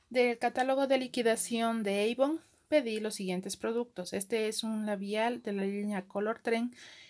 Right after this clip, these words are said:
en el tono vino clásico. Su contenido es de seis, de tres punto seis gramos. Este es el tono. Aquí tiene la facilidad que tiene esta parte transparente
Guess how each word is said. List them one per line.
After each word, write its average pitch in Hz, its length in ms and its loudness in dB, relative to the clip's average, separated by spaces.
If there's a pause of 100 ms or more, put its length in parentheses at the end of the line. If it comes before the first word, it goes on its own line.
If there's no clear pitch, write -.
(260)
en 262 200 6
el 277 140 4
tono 240 280 4
vino 214 320 -2
clásico. 262 520 0
Su 233 140 -2
contenido 233 640 0
es 208 220 2
de 214 120 0
seis, 208 360 -2 (220)
de 202 280 0
tres 214 320 0
punto 220 320 -4
seis 202 320 -2
gramos. 165 520 -4 (1400)
Este 247 240 0
es 254 100 2
el 233 140 2
tono. 262 440 -2
Aquí 233 220 -2
tiene 240 220 -2
la 247 100 0
facilidad 247 680 -2
que 240 120 -6
tiene 220 260 -2
esta 214 380 2
parte 202 260 -2
transparente 240 800 -2